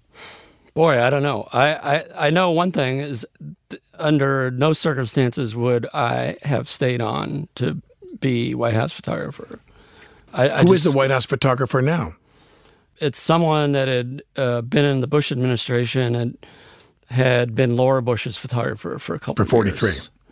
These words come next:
Speaker 1: For forty-three.
Speaker 2: Right.
Speaker 1: But I, like, I just, I don't think I could bring myself to, to be there and do that.
Speaker 2: Is it a man or a woman?
Speaker 1: It's a woman.
Speaker 2: And do you know her?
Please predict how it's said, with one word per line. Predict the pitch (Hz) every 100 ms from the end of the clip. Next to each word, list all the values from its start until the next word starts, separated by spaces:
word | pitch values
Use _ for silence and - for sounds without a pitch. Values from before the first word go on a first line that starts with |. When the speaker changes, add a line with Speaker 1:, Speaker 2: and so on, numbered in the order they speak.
| _ _
Speaker 1:
For | _ 135
forty-three. | 151 131 107 - - - -
Speaker 2:
Right. | 92 92 - - - - _ _ _
Speaker 1:
But | 139 135 -
I, | 135 156 - -
like, | 135 131
I | 123 131
just, | 135 - -
I | 147
don't | 135 131
think | 131
I | 123
could | 117
bring | - 120 110
myself | 110 - - -
to, | - 147 151
to | 117 -
be | 76
there | 69 52 -
and | -
do | 71
that. | 71 - - - - - - -
Speaker 2:
Is | 120
it |
a | 117
man | 117 117
or | 120
a | 113
woman? | 120 104 87 _ _ _ _ _ _ _
Speaker 1:
It's | -
a |
woman. | - 123 170 175 -
Speaker 2:
And | 107 92
do |
you | 110
know | 110 123
her? | - -